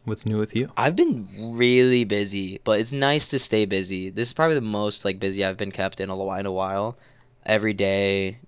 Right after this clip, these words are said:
Speaker 2: at least during the week, I've got class in the morning,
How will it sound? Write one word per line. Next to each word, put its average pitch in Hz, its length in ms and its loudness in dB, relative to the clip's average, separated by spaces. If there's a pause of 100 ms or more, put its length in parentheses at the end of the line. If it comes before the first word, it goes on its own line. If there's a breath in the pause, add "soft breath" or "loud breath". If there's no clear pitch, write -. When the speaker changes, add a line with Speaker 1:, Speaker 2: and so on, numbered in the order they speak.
(120)
Speaker 2:
at - 40 -18
least 98 160 -10
during 98 180 -6
the 95 60 -6
week, 95 260 -6
I've 95 100 -8
got 95 160 -4
class 92 440 -4
in 101 80 -6
the 95 60 -8
morning, 92 520 -8